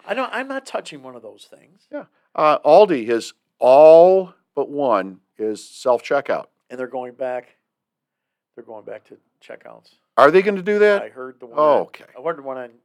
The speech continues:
Speaker 1: on over here on, uh, Sheridan.
Speaker 2: No, at least two cashiers, because not everything cashes through, and I've gotta look at my
Speaker 1: Yeah.
Speaker 2: own avocados and this and that and so on. It's just like, no, uh, n-, no,
Speaker 1: And make sure,
Speaker 2: no,
Speaker 1: and make sure
Speaker 2: no.
Speaker 1: you, you know,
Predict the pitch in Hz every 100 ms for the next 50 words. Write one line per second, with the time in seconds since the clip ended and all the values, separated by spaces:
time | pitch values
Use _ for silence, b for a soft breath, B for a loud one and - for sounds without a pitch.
0 | 110 113 117 _ _ _ _ 127 117 120
1 | 117 113 113 104 _ 110 _ - 107 170
2 | 170 220 269 294 240 - - 147 - 101
3 | 78 - 69 - - _ 175 214 196 175
4 | - 196 196 170 185 175 170 170 165 156
5 | 147 - 180 151 147 135 120 120 117 123
6 | 107 101 98 92 87 190 196 185 170 117
7 | 104 175 175 - 117 147 165 107 104 -
8 | 185 185 175 156 151 143 135 98 95 -
9 | 131 127 104 - 175 175 247 247 233 208
10 | 180 254 - 254 233 - - 185 175 170